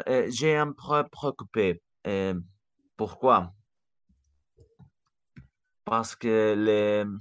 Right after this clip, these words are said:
dans l'offensive, nous avons trois joueurs,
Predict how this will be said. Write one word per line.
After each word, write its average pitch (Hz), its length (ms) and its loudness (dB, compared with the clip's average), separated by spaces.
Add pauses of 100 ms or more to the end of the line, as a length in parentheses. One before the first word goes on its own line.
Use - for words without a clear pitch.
(800)
dans 120 100 4
l'offensive, 113 800 0 (800)
nous 120 420 0
avons 139 460 2 (760)
trois 143 460 2
joueurs, 131 460 0